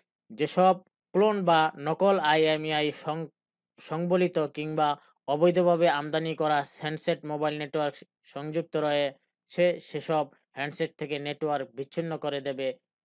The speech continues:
বিআরটিসি। নকল মোবাইল সেট বৈধতার সুযোগ, অবৈধ আমদানি, চুরি, স্বাস্থ্য ঝুঁকি ও নকল হ্যান্ডসেট প্রতিরোধ এবং নিরাপত্তা নিশ্চিত ও রাজস্ব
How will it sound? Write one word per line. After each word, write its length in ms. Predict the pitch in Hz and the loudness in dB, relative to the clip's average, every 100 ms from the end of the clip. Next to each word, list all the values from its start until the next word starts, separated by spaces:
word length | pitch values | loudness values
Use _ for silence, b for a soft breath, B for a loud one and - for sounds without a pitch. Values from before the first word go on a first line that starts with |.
| - | -10
বিআরটিসি। 680 | 117 143 139 110 98 - - _ _ _ _ _ _ _ _ _ _ _ _ _ _ _ _ _ _ 127 | -4 -2 -2 -6 -16 -18 -20 _ _ _ _ _ _ _ _ _ _ _ _ _ _ _ _ _ _ -4
নকল 320 | 170 202 226 196 | -2 2 2 2
মোবাইল 300 | 185 202 202 190 | 2 2 0 -2
সেট 320 | - 185 185 _ _ - 123 | -2 -2 -2 _ _ -14 -4
বৈধতার 520 | 151 156 175 180 170 | 0 2 2 4 2
সুযোগ, 400 | - 160 156 175 - | 0 -6 -2 -2 -2
অবৈধ 320 | 143 151 160 | -2 0 2
আমদানি, 440 | 165 156 156 156 151 | 2 0 -4 -6 -6
চুরি, 280 | 151 156 160 | -6 -4 -4
স্বাস্থ্য 360 | 151 143 - 156 | -6 -10 -8 -10
ঝুঁকি 240 | 147 143 151 | -8 -8 -6
ও 140 | 143 143 143 | -4 -4 -6
নকল 240 | 143 160 | -6 -4
হ্যান্ডসেট 380 | 151 151 - 143 - | -6 -8 -8 -8 -8
প্রতিরোধ 400 | 143 160 156 156 | -8 -4 -4 -4
এবং 220 | - 139 143 | -6 -6 -6
নিরাপত্তা 580 | 147 165 156 165 - 151 147 b b | 0 0 0 -4 -4 -4 -4 b b
নিশ্চিত 400 | 131 147 - 196 190 | -12 -10 -4 -4 -4
ও 80 | 147 139 | -6 -4
রাজস্ব 400 | 135 143 160 - | -2 -2 -4 -4